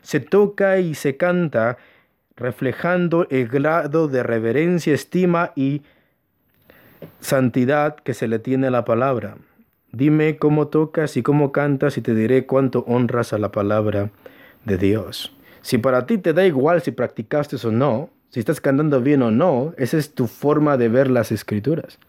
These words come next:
Porque el texto dice, "¿Por qué debemos de hacerlo bien? Porque recta es la palabra de quién?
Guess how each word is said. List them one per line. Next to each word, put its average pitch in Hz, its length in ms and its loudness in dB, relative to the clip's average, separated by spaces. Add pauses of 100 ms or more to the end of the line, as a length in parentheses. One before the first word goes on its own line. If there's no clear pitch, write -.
(680)
Porque 117 340 2
el 101 100 0
texto 147 360 2
dice, 156 460 0 (600)
"¿Por - 160 -6
qué 123 140 0
debemos 127 360 4
de 123 60 2
hacerlo 139 320 2
bien? 151 320 2
Porque 107 300 -4
recta 135 420 -2
es 123 120 -2
la 107 120 0
palabra 110 440 0
de 101 120 -2
quién? 101 200 -12